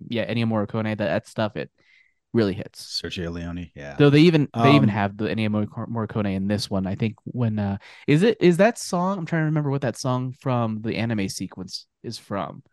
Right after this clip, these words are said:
Speaker 1: I know it's a spaghetti western. I just don't remember which one it is and if it's Morricone, but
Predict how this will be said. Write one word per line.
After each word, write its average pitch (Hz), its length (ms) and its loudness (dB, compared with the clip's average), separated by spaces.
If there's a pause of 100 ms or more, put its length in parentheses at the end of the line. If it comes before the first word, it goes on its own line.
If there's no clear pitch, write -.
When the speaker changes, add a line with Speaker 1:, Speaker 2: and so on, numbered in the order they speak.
(420)
Speaker 1:
I 117 80 2
know 135 200 4
it's 156 140 0
a 143 40 -8
spaghetti 120 360 -4
western. 101 580 -8
I 120 80 -6
just 131 240 -12
don't 110 160 -6
remember 117 320 -12
which 110 260 -14
one 117 140 -12
it 117 100 -12
is 113 200 -8
and 110 80 -12
if 110 120 -16
it's 113 120 -16
Morricone, 113 720 -12
but - 240 -12